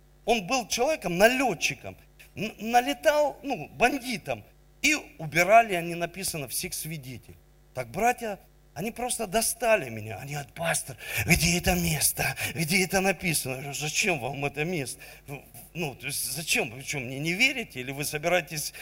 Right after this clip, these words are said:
ну, тоже служить у царя Анхуса? Как бы это, зачем вам?" Ну, то есть дело в том, что у него столько было в его истории. Ну, почему ради отца Давида? У него образ жизни был покаяние.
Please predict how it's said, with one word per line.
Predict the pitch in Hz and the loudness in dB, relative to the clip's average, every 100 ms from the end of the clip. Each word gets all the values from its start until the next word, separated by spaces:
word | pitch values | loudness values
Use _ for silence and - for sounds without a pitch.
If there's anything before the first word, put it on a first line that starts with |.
| - | -12
ну, | 175 165 | -8 -6
тоже | 170 190 151 | -2 0 0
служить | - 175 180 190 - | -2 -2 0 0 -2
у | 156 | 0
царя | 180 175 185 | 2 6 6
Анхуса? | 180 - 214 165 - 107 | 4 -2 -4 -4 -4 -2
Как | 139 131 | -2 4
бы | 151 151 - - | 4 4 0 -4
это, | 185 170 151 - - | -4 0 -2 -2 -6
зачем | - 233 - 294 269 160 | 0 2 2 2 0 0
вам?" | 131 110 - - | -2 -4 -16 -8
Ну, | 214 | -6
то | 185 | 0
есть | 254 - - - _ _ _ | 0 0 -8 -20 _ _ _
дело | 120 147 269 247 | -6 2 6 6
в | - | 4
том, | 302 302 | 0 -2
что | - - - | -2 -6 -8
у | 254 | -8
него | 277 302 | -6 -4
столько | 277 - - - 294 294 - 277 | -4 -4 -6 -6 0 0 2 -4
было | 247 262 233 | -2 -2 -2
в | |
его | 226 220 214 208 | -4 -4 -2 -2
истории. | - - 160 101 - _ _ _ _ _ | -4 -4 -6 -8 -14 _ _ _ _ _
Ну, | 175 | -6
почему | 202 285 277 294 269 | 0 0 2 0 -2
ради | 247 247 214 | 0 0 2
отца | 214 - 202 | 0 0 -2
Давида? | 180 190 180 131 | -2 -2 -4 -6
У | 139 | -4
него | 170 180 - | -4 -4 -4
образ | 180 156 160 147 | -6 -4 -4 -2
жизни | 131 185 156 120 117 | -4 -4 -6 -8 -10
был | 113 | -10
покаяние. | 104 143 - 160 147 156 143 117 95 87 | -12 -14 -6 -4 -4 -4 -4 -4 -10 -14